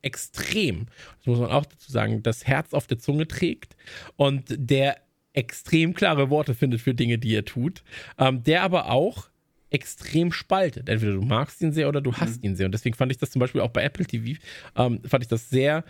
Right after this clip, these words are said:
Speaker 1: äh, imposant, den nochmal mitzubenutzen. Und dann hast du halt quasi ein Gespräch zwischen Ted Lasso und, ähm, José Mourinho, ähm,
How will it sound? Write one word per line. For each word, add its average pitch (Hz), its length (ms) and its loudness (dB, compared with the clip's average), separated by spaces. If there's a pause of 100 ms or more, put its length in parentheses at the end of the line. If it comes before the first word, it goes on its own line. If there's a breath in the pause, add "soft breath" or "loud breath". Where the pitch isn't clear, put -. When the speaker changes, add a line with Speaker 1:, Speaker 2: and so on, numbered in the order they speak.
(300 loud breath)
Speaker 1:
äh, 127 180 2
imposant, 139 520 2
den 147 420 2
nochmal 139 380 2
mitzubenutzen. 123 560 0
Und 117 80 2
dann 139 180 2
hast 156 160 0
du 147 60 4
halt 135 140 0
quasi 123 360 0
ein 117 280 0 (260 loud breath)
Gespräch - 420 0
zwischen 156 220 -2
Ted 123 160 2
Lasso 151 560 0
und, 165 420 0
ähm, 127 460 0 (360 loud breath)
José 147 300 2
Mourinho, 143 600 2 (580)
ähm, 120 480 2